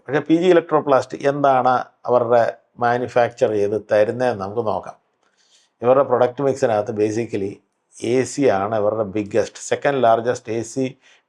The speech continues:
finished good sales and ഒ ഇ എം brands. പിന്നെ വാഷിംഗ് മെഷീൻ, പിന്നെ എയർ കൂളേഴ്സ്, പ്ലാസ്റ്റിക് മോൾഡിംഗ്, ഇലക്ട്രോണിക്സ്, ടൂൾ മാനുഫാക്ചറിങ്,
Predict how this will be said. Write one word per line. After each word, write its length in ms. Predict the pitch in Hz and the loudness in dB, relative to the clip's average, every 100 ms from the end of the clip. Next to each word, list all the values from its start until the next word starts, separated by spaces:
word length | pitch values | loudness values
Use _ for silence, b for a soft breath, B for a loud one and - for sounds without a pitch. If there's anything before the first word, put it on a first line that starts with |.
| - | -6
finished 300 | 127 120 - 123 | -2 -2 -4 -4
good 140 | 123 - | -4 -4
sales 280 | 120 120 113 117 | -4 -2 -2 -2
and 100 | 117 104 | 0 2
ഒ 20 | 110 | 2
ഇ 20 | 113 110 | 0 -4
എം 60 | 101 | -4
brands. 360 | 95 95 92 - - _ _ _ _ _ _ _ _ _ | -2 -2 -4 -14 -20 _ _ _ _ _ _ _ _ _
പിന്നെ 220 | 131 131 135 - 104 110 | -4 0 0 -2 0 2
വാഷിംഗ് 380 | 117 139 131 113 | 2 -2 -4 -4
മെഷീൻ, 300 | 101 - - _ _ _ _ _ _ _ _ _ | -6 -10 -14 _ _ _ _ _ _ _ _ _
പിന്നെ 260 | 101 113 123 - - _ _ _ 110 | -10 -4 -4 -4 -12 _ _ _ 2
എയർ 140 | 123 120 123 | 2 2 -2
കൂളേഴ്സ്, 380 | 104 90 - - _ - | -2 -2 -6 -20 _ -2
പ്ലാസ്റ്റിക് 440 | 110 110 - 131 107 | 0 0 0 -2 0
മോൾഡിംഗ്, 320 | 98 101 - - 120 | -4 -4 -8 -10 -4
ഇലക്ട്രോണിക്സ്, 680 | 120 - 113 107 123 - - _ _ _ _ _ _ | -4 -4 -4 -4 -6 -14 -20 _ _ _ _ _ _
ടൂൾ 160 | 123 127 113 | 2 2 2
മാനുഫാക്ചറിങ്, 760 | 107 107 107 98 - - 95 | -4 -2 -2 -4 -4 -6 -6